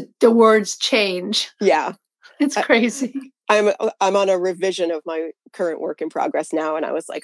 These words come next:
Speaker 2: "All right, I'm either gonna go up a bunch of words or down a bunch of words. I don't know."
Speaker 1: Right.
Speaker 2: And,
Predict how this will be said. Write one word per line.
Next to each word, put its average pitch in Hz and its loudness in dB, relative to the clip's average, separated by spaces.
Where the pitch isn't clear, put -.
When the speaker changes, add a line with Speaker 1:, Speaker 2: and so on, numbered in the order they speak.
Speaker 2:
"All 190 2
right, 175 4
I'm 170 0
either 170 2
gonna 165 2
go 165 2
up 247 2
a 233 0
bunch 233 -4
of 226 -4
words 220 -2
or 175 -2
down 170 0
a 160 -4
bunch 160 -6
of - -4
words. 165 -4
I 165 -2
don't 190 0
know." 165 0
Speaker 1:
Right. 247 -10
Speaker 2:
And, 190 0